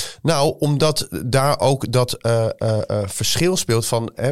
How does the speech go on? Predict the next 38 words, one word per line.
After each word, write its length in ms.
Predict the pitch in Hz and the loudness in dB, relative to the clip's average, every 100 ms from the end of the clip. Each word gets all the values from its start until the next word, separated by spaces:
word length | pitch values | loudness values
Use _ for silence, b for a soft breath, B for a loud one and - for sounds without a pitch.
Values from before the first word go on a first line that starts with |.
| - | -4
wat 220 | 101 117 | -2 -2
we 80 | 113 | 0
dus 140 | 113 | 0
nu 160 | 110 123 | 2 2
ook 260 | 110 151 135 | 2 0 2
hebben, 240 | 113 107 | 2 2
dat 240 | 107 107 - | 0 -2 -4
de 160 | 113 | -2
overheid, 480 | - 143 139 110 101 | 0 0 0 0 0
wat 160 | 101 107 | 0 -2
Martina 320 | 101 - 110 | -2 0 0
net 180 | 104 - | 0 0
zegt, 300 | 113 107 - | -2 -2 -4
zich, 340 | - 107 - | -2 -2 -4
eh, 180 | - 101 101 98 98 98 - | -4 -2 0 0 0 -2 -4
met 140 | 101 | -4
die 100 | 104 | -4
sociale 360 | 104 104 120 104 | -2 -2 0 0
huurwoning, 360 | 104 131 110 98 | 2 2 0 0
die 100 | 95 | -2
zijn 120 | 107 | -4
natuurlijk 100 | 98 104 98 | -2 -4 -4
redelijk 140 | - 101 | -2 -2
overheid 280 | 98 95 | 0 -2
gereguleerd, 500 | - 95 92 101 104 | 0 -2 0 0 0
die 100 | 107 | 0
trekken 240 | 101 104 98 | -2 -4 -4
zich 160 | 95 | -6
terug 300 | - 123 156 | -4 -2 -2
en 100 | - | -4
dan 80 | 107 | -6
komt 160 | - 107 | -4 -2
steeds 140 | 113 104 | -2 0
meer 60 | 101 | -2
aan 40 | |
de 60 | 101 | -4
private 400 | 104 104 95 - | -2 -2 -2 -2
sector. 140 | 127 | -2